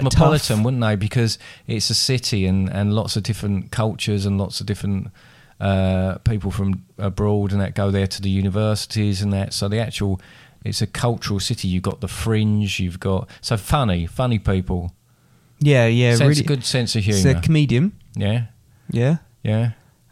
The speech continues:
Speaker 2: Um, but also, where's David Tennant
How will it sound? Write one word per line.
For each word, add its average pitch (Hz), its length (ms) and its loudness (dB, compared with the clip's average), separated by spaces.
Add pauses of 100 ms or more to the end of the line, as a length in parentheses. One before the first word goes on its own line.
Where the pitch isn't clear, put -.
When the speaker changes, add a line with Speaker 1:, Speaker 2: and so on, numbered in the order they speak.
Speaker 2:
Um, 120 960 4
but - 120 2
also, 123 680 4 (1400)
where's - 360 -8
David - 340 -10
Tennant - 260 -14